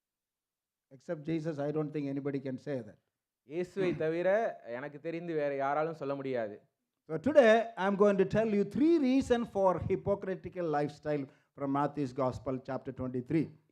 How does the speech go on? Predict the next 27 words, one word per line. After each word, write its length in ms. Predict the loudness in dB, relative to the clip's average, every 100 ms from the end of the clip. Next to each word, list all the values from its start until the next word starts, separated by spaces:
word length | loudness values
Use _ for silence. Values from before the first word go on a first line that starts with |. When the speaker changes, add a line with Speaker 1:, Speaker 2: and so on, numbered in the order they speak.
| -12
Speaker 2:
இன்று 300 | -8 -4 0 0 -2
மத்தேயு 400 | -4 -4 -4 -4 -4
இருபத்தி 280 | -4 -4 -6
மூன்றாவது 380 | -2 2 4 2
அதிகாரத்திலிருந்து, 840 | 2 2 2 0 -2 -2 -2 0 2 2 0
ஆ, 100 | 0 0 2
மாய்மாலமான 680 | 0 0 0 0 0 0 0 2
அல்லது 200 | 2 0 0
வேஷமான 640 | -2 -2 -6 -4 -2 0 2
வாழ்க்கைக்கு 560 | 2 0 -6 -12 -6 -6 -6 -14 _ _ -10
மூன்று 280 | -6 -4 -6
காரணங்கள் 580 | -2 0 2 0 -4 -4
குறித்து 220 | -4 -4 -2
உங்களிடத்திலே 380 | -2 -2 -4 -6
சொல்ல 160 | -2 0
விரும்புகிறேன். 500 | 0 -2 -2 -2 -4 -4 -2
Speaker 1:
And 100 | 0
the 60 | 0
first 240 | 2 2 0 2
reason 320 | 4 6 6
is 280 | 8 6 4 0 -6 2
hypocritical 720 | 2 6 6 8 4 4 2 4
leadership. 400 | 6 4 4 2 6
We 80 | 6 6
have 140 | 4 4
leaders 340 | 6 8 8
who 80 | 8